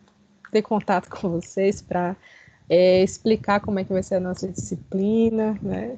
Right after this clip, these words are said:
<laughs> Compartilhar aí as nossas, as nossas aflições. <laughs> Mas aí, realmente, na próxima aula, a gente inicia com o estudo da Lei de Introdução às Normas do Direito Brasileiro, tá bom?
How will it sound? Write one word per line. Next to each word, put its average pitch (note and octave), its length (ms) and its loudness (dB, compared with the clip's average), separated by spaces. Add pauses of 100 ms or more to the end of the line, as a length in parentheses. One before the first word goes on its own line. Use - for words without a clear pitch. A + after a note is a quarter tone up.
(100)
<laughs> - 160 -12
Compartilhar G#3+ 720 2
aí F#3+ 120 4
as F#3+ 100 2
nossas, G3 360 -6 (480)
as G3+ 160 0
nossas G3+ 360 -2
aflições. G3+ 880 -2 (880)
<laughs> - 880 -20
Mas F#3+ 180 -2
aí, G#3 120 4
realmente, G#3 380 2
na A3+ 120 -2
próxima G#3+ 480 0
aula, G#3 580 2 (220)
a G3 60 -6
gente G3+ 340 -2
inicia G#3 580 2
com A3 220 -4
o A3+ 40 0
estudo G3 720 0 (420)
da G3 120 4
Lei F#3+ 180 6
de G3+ 120 -4
Introdução G3 500 -2
às F#3+ 160 0
Normas F#3+ 400 0
do G#3+ 160 2
Direito G3 340 2
Brasileiro, F#3+ 800 0
tá - 160 -16
bom? F#3+ 300 -2